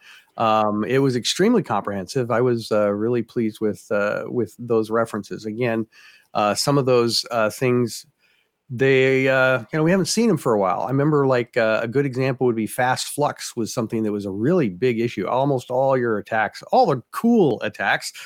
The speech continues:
were using Fast Flux. Um, and then it kinda died off for a while. And then, um, I don't think it's come back in any great force, but we have started to see more activity in that front. And so even the old methods and techniques,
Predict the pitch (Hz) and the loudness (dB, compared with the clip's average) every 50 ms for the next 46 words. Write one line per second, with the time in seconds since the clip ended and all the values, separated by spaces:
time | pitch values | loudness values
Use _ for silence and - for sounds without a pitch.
0 | - - 170 180 156 127 120 127 151 135 - - 113 117 117 - - - 214 233 | -8 -2 0 2 2 2 2 2 0 0 0 0 0 0 0 0 -2 0 2 0
1 | 147 - - - - - - - - - - - - - 156 156 151 156 139 147 | 0 0 -6 -10 -10 -10 -10 -14 -20 -20 -20 -10 -2 0 2 2 2 2 2 0
2 | 151 143 175 185 196 175 - 180 196 190 185 147 185 175 190 208 180 165 185 220 | 0 2 2 2 0 0 0 0 0 0 0 0 0 0 2 2 2 2 4 2
3 | 240 185 - - - 113 101 92 90 90 90 95 98 110 165 185 - _ _ _ | 2 0 -2 -6 -4 -2 -2 -2 -2 -4 -2 -2 -2 0 -2 -4 -4 _ _ _
4 | _ _ _ - 135 135 135 131 147 147 147 147 147 147 135 _ _ _ _ _ | _ _ _ -2 0 0 2 2 2 2 2 2 2 0 -2 _ _ _ _ _
5 | _ _ - 139 127 123 123 117 135 160 175 - 185 147 139 - - - 127 117 | _ _ -4 -2 -2 0 0 0 0 0 0 0 -2 -4 -6 -8 -4 -4 -2 -2
6 | 110 120 120 120 117 - 123 117 117 110 107 101 110 101 - - - - 220 226 | 0 0 0 0 0 -2 -2 -4 -2 -2 -2 -2 -4 -4 -4 -6 -8 -4 0 2
7 | 190 139 117 104 - - - 117 - 123 131 131 123 117 120 123 139 143 139 - | 2 2 2 0 -2 -4 -4 -4 -2 -2 -2 -2 -2 -4 -4 -2 0 0 0 0
8 | - - 127 127 123 117 135 127 - - 127 135 127 113 113 117 120 120 120 - | 0 -2 -2 -2 -2 -4 -4 -4 -2 -2 -2 0 0 0 0 0 0 0 0 -2
9 | - - 240 226 190 143 123 117 104 101 101 95 90 - - - 117 104 98 - | -4 -4 -4 -2 0 0 0 0 0 0 -2 -4 -6 -8 -8 -8 -6 -6 -6 -6
10 | - 123 123 107 - 143 131 120 113 - - - - - _ _ _ _ _ _ | -8 -8 -8 -6 0 2 2 2 2 -2 -6 -20 -20 -20 _ _ _ _ _ _
11 | _ _ - - 240 277 302 254 214 190 - 165 170 185 185 165 147 139 160 185 | _ _ -4 -2 2 2 4 4 4 2 2 2 4 4 4 4 2 2 2 0
12 | 185 - - 131 110 110 113 117 117 120 107 - - 139 127 - 165 208 233 185 | 0 0 0 0 2 0 0 -2 -4 -6 -6 -4 -4 -6 -4 -2 0 0 2 0
13 | 135 120 - - - | 0 -2 -6 -10 -12